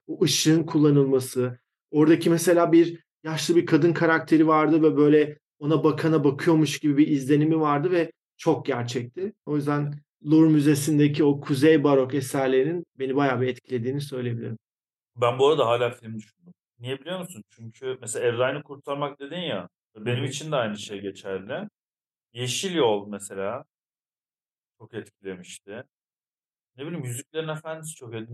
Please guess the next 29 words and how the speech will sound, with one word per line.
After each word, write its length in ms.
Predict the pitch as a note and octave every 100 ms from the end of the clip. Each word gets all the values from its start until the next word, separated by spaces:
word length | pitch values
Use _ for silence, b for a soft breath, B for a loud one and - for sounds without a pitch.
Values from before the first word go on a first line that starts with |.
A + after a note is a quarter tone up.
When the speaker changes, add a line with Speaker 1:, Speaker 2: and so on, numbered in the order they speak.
| -
Speaker 2:
ne 100 | E3+
kadar 320 | E3+ A#3+ A3
iyiymiş 420 | D3+ B2+ A#2 A2 B2+
ya 180 | A#2
iki 240 | - - A#2+
binlerin 420 | A#2 A2+ A2 A2+ _
ilk 180 | A2 G#2+
on 200 | A#2 A2
yılı. 320 | G#2+ F#2+ G2+ C3+ _ _ _ _ _ _ _ _ _ _ _ _ _
Doksanların 640 | A#2+ A#2 - C3 C3 C3+ D#3
sonu 320 | - C#3+ D3
ve 120 | C3
iki 220 | A#2+ C3+
binlerin 420 | C#3 C#3 C#3 C#3 C#3
ilk 160 | B2+ -
on 180 | C3+ C3+
yılı, 320 | A#2+ A2 B2
iki 180 | - A#2+
bin 60 |
ona 220 | B2 C3
kadar 260 | B2+ A#2+ A#2+ -
çok 100 | A#2+ A#2
iyiymiş 240 | G2+ -
gerçekten. 560 | F#2+ F#2 _ _ F#2+ F#2 _
Yani 140 | G#2+ G#2+
düşündükçe 540 | - C3+ C3+ - B2
böyle 180 | A#2+ C3
şey 180 | B2+ A#2
yapamadım. 400 | A#2+ A2 F2+